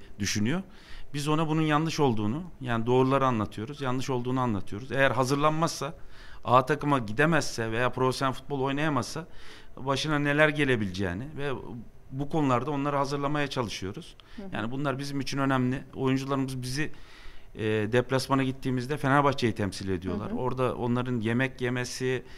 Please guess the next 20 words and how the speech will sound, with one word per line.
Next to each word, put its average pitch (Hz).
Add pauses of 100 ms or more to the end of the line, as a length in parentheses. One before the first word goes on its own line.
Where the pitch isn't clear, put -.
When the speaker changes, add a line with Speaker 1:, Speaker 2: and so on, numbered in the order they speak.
(260)
Speaker 1:
oturup 127
kalkmaları 127
yani, 120 (140)
e, 117
bizim 127
için 135
çok 147
önemli. 120 (320)
Çünkü, 131
e, 127 (680)
Fenerbahçe'ye 147 (480)
kötü 127
bir 113
söz 107
gelebilir. 101 (640)
Onlara 139 (180)
kötü 135
söz 147
<laughs> 143
geldiğinde, 143